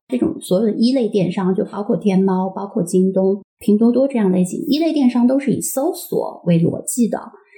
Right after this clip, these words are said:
也就是说，你可能在雨伞里边做到 number one 了，可是你今天想做防晒服，不好意思，你要在防晒服那个类目里边跟大家一起去竞争，然后重新再去付费获取用户等等等等。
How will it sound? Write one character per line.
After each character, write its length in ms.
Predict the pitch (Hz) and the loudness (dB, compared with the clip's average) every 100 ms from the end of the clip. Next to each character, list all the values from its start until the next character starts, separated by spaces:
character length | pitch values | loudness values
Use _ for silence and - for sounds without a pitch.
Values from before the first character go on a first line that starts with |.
| - - | -10 -2
也 80 | 202 | 2
就 120 | 320 | 2
是 60 | |
说， 100 | 330 | 2
你 80 | 339 | 2
可 140 | 330 180 | 2 2
能 100 | 180 | 2
在 160 | 277 233 | 0 0
雨 200 | 180 262 | 2 0
伞 280 | 320 240 | 0 0
里 80 | 196 | 0
边 320 | 165 156 208 - | 2 0 -2 -4
做 140 | 226 | -2
到 120 | 220 | 2
number 260 | 202 196 202 | 2 2 2
one 300 | 208 220 185 | 0 -2 -4
了， 180 | 170 - - - - | -8 -12 -20 -10 0
可 100 | 247 | 4
是 80 | |
你 100 | 320 | 4
今 120 | 214 254 | 4 2
天 120 | 285 | 2
想 160 | 269 170 | 0 0
做 100 | 202 | 0
防 300 | 196 - - | -2 -8 -6
晒 260 | 294 196 | -6 -6
服， 460 | 202 - 214 - - _ - | -10 -12 -4 -4 -6 _ -4
不 100 | 113 | -2
好 100 | 135 | 2
意 100 | 202 | 0
思， 480 | 202 196 190 202 - | 0 -2 -2 -2 0
你 80 | 185 | 0
要 180 | 202 247 | 0 -4
在 240 | 277 226 | -6 -6
防 300 | - 160 196 | -8 -6 -4
晒 240 | - 320 | -2 -2
服 240 | 220 196 190 | -2 0 2
那 160 | 233 | 2
个 80 | 208 | 2
类 180 | 196 208 | 0 2
目 140 | 208 | 2
里 140 | 196 160 | 2 2
边 180 | 185 180 | 0 -2
跟 160 | 202 | -4
大 140 | 247 226 | -4 -6
家 40 | |
一 60 | 220 | -8
起 180 | - | -6
去 140 | - 196 | -4 -2
竞 280 | 214 180 170 | 0 0 2
争， 320 | 185 170 190 _ _ | 0 0 -4 _ _
然 200 | - 185 | -8 -6
后 340 | 220 208 208 - - | -2 -4 -4 -8 -4
重 240 | 185 180 208 | 2 2 2
新 340 | 247 226 240 | 0 2 2
再 200 | 233 208 | 0 -6
去 180 | - 208 | -2 -4
付 320 | 208 - 208 | -2 0 0
费 340 | 185 - 190 | 0 -4 -2
获 240 | 185 185 196 | -2 -2 -4
取 220 | - 170 | 0 0
用 300 | 196 190 190 | 2 2 0
户 400 | 180 - 233 185 | -2 2 4 4
等 240 | 160 165 | 2 0
等 180 | 247 208 | 0 -2
等 180 | - 120 | -4 -6
等。 100 | - | -8